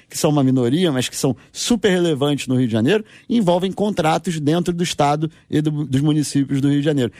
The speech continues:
Então, o combate ao, ao tri-, ao crime, ele vai além da polícia. A polícia tem que tá forte, tem que tá valorizada, tem que tá respeitada, os nossos veteranos, pensionistas também, mas vai também na questão econômica e financeira,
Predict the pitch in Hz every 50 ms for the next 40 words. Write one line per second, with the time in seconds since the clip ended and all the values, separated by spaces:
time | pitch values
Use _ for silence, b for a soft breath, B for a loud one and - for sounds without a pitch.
0 | B B B - 147 - - 202 208 170 160 139 - 156 143 135 143 160 185 185
1 | - 180 151 135 - - 135 123 - _ _ _ _ _ - 147 151 151 - 131
2 | 120 - - 151 190 214 196 151 123 B B B B B B 156 156 156 139 123
3 | 170 190 185 160 170 190 190 196 - - 180 135 131 117 - 117 - - 147 170
4 | 156 - - 165 143 143 117 - - 135 139 135 131 - - B B B B 147
5 | 139 - 151 139 135 139 135 123 117 107 104 123 127 127 120 110 135 117 - -
6 | 131 131 127 - - - 110 101 - 123 135 139 127 127 120 B B B B B
7 | 113 127 143 139 - 135 147 135 - 123 113 127 139 147 143 135 120 - - 143
8 | 135 - 127 113 123 143 151 135 - 113 - - 117 110 117 143 180 175 B B
9 | B B B B B 127 139 123 131 160 180 175 - 185 160 143 156 180 180 156
10 | b b b b - 143 160 156 - 143 - - 175 170 - _ _ - 170 165
11 | - 202 180 156 143 147 160 170 175 170 - 175 156 - 175 175 175 170 156 -
12 | - 151 160 151 131 110